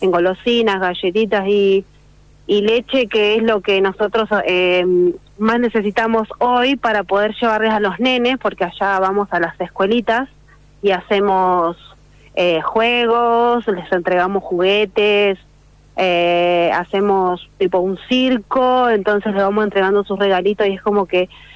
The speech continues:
lo que es golosina, galletita, leche y cacao era lo que nos estaba haciendo falta hasta hoy. Lo demás estaría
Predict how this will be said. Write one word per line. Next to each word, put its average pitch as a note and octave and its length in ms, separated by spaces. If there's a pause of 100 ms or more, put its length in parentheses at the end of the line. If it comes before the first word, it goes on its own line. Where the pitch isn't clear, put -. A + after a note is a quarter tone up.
(160)
lo F#3 120
que G#3+ 100
es A3+ 60
golosina, A3 680
galletita, G3+ 840
leche A3 380
y G#3 40
cacao G#3 420
era G#3 160
lo G3 100
que F#3+ 120
nos F#3 160
estaba F#3 260
haciendo G3 340
falta F#3+ 480
hasta F#3 460
hoy. E3+ 200
Lo F3 120
demás G3+ 440
estaría F#3 460